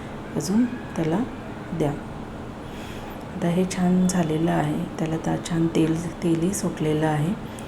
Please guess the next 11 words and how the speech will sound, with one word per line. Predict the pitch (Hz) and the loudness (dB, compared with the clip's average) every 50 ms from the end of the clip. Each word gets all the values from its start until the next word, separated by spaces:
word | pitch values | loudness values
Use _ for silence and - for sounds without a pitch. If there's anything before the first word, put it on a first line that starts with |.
| - - - - - | -12 -12 -10 -8 -6
आता | 170 170 - 175 | -4 0 2 4
मी | 175 180 185 | 6 6 6
हे | 180 185 190 | 6 6 4
थोडं | 185 - 185 170 185 220 | 4 4 4 4 4 4
वाफेवर | 208 180 156 147 - - 156 156 151 156 | 4 4 2 2 2 0 2 4 4 4
ठेवते | 151 151 156 147 139 - 143 143 | 2 2 2 0 2 2 2 2
गॅस | 147 156 147 147 147 - 175 | 4 4 4 4 4 2 2
बंद | 165 151 147 147 151 | 4 6 6 6 6
करून. | 151 151 - - - 143 143 - - - - - - - - - - - - - - | 4 2 0 0 0 0 0 -2 -4 -8 -10 -10 -10 -10 -10 -10 -12 -10 -8 -4 -2
हे | 170 | -2
बघा, | 160 - - - - | 0 0 -2 -4 -4